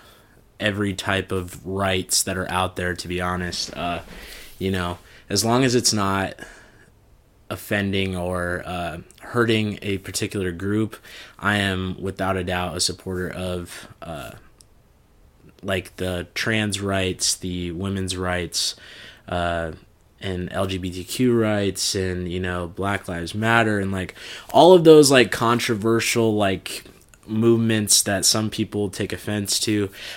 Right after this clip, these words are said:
I am for them personally, just because, you know, I'm mixed, and, you know, I have to,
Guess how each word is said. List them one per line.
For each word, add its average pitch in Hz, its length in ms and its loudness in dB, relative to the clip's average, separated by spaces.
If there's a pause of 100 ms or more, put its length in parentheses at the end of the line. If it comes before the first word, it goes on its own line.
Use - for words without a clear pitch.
(220)
I 151 160 8
am 131 160 8
for 110 280 2
them 107 300 2
personally, 104 540 -2
just 101 240 -2
because, 98 440 0
you 95 100 -2
know, 92 340 -2 (1300)
I'm 117 300 4
mixed, - 480 0
and, 98 360 -2
you 104 60 -2
know, 101 180 -2
I 101 180 2
have 110 340 2
to, 107 500 0